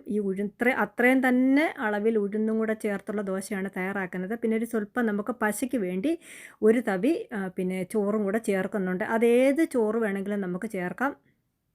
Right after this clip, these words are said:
ഞാൻ അരയ്ക്കാൻ നേരം കാണിക്കാം ഞാൻ ഏത് ചോറാണ് ചേർത്തതെന്ന്. എന്നിട്ട് ഞാൻ വെള്ളം ഒഴിച്ച് കുതിർത്ത് വെച്ച ശേഷം നല്ലതുപോലെ ഒന്ന് കഴുകി എടുക്കുന്നുണ്ട്.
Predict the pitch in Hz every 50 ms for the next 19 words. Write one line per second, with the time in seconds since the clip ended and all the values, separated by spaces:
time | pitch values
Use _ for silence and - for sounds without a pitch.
0 | _ _ _ _ _ _ _ _ _ _ _ - 240 254 254 254 240 233 233 226
1 | 240 240 233 233 240 240 247 240 240 220 208 202 202 214 208 208 208 202 202 196
2 | 202 226 220 214 196 190 196 196 190 190 196 190 - 196 185 185 190 - - 196
3 | 175 170 175 214 269 - - _ _ _ _ _ _ _ _ _ _ _ _ _
4 | _ _ _ - _ _ _ _ _ _ 269 277 285 302 285 285 269 269 262 269
5 | 277 285 262 262 269 277 269 - 240 233 226 226 - 247 233 226 - 233 226 247
6 | 220 226 254 240 233 226 220 226 233 240 226 247 247 254 262 254 240 226 226 226
7 | 226 240 208 202 196 208 220 247 233 190 196 185 220 214 196 180 180 196